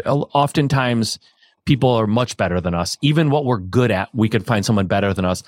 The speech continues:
But the reality is, in the beginning, if you can find someone who can do it eighty percent as well as you, but, but you can now do something else with your time, that's a multiplier, right? That's a, that's a business multiplier. And so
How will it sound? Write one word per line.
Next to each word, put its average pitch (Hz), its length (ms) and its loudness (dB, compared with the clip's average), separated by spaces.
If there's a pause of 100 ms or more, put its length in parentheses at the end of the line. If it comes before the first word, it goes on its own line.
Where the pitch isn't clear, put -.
But 160 140 -2
the 175 80 2
reality 170 640 0
is, 131 140 0
in 127 60 2
the 120 60 0
beginning, 110 580 -2 (260)
if 117 120 -2
you 151 140 2
can 202 160 0
find 147 280 -2
someone 127 400 0
who 120 200 0
can 117 180 0
do 117 160 2
it 120 140 -4 (140)
eighty 131 260 2
percent 127 420 -2
as 113 100 0
well 110 280 0
as 113 160 -2
you, 135 280 0 (300)
but, 131 160 -2 (160)
but 123 180 0
you 127 140 0
can 127 240 2
now 117 320 0 (160)
do 131 240 2
something 120 420 0
else 120 320 0
with 156 140 0
your 160 100 0
time, 151 380 0 (320)
that's 117 320 -2
a 139 80 4
multiplier, 98 880 0
right? 107 240 0
That's 110 220 0
a, 104 180 2
that's 107 200 0
a 107 40 0
business 95 480 0
multiplier. 90 640 -2 (400)
And 117 100 2
so 123 240 0